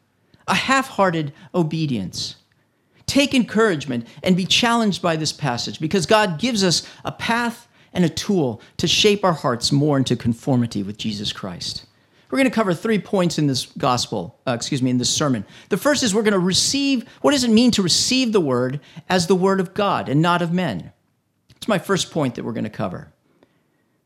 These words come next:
Secondly, we're gonna discover that receiving the word as the word of God results in transformation. Finally, the third point,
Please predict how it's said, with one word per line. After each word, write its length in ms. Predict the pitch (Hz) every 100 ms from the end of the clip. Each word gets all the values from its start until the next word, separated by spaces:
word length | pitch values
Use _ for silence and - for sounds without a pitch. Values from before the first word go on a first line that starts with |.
| _
Secondly, 580 | - 247 - 170 147 160
we're 160 | 175
gonna 160 | 190 196
discover 600 | 170 165 - 262 269 151
that 140 | 156
receiving 760 | 185 185 - 277 294 285 285 220
the 80 |
word 600 | 180 214 247 131 90 95 - _ _ _ _
as 260 | - 190 170
the 80 | 165
word 160 | 143
of 100 | 131
God 280 | 127 120 127
results 480 | 156 151 185 180 - - 156
in 120 | - 180
transformation. 1080 | - 180 175 - 151 123 113 - 85 87 - _ _ _ _ _ _ _ _ _ _ _ _
Finally, 380 | - 220 214 190
the 140 | 170
third 340 | 160 208 190
point, 380 | - 156 110 87